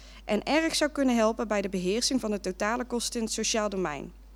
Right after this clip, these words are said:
We kijken dan ook uit naar de uitwerking.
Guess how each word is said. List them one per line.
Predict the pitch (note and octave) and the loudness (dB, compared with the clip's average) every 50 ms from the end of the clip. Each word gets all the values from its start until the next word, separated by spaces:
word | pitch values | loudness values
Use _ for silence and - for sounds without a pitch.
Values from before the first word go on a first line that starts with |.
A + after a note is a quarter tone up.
| - - - - - - - | -20 -20 -20 -20 -20 -20 -14
We | - G3+ G3+ | -12 -10 -4
kijken | - A#3 A3+ A#3+ - B3 | 0 0 0 2 2 0
dan | A3 G3+ F#3+ | 2 2 2
ook | F3+ - | 2 2
uit | - G#3+ B3 C#4+ | 4 4 4 4
naar | - D4 C#4+ C#4+ | 4 2 2 2
de | C#4+ - | 2 2
uitwerking. | - G#3 G3 F#3+ - - F#3+ F#3+ F#3+ - G#3+ A3+ B3 C4 | 2 0 0 0 -2 -2 -2 -2 -2 -2 -2 0 0 0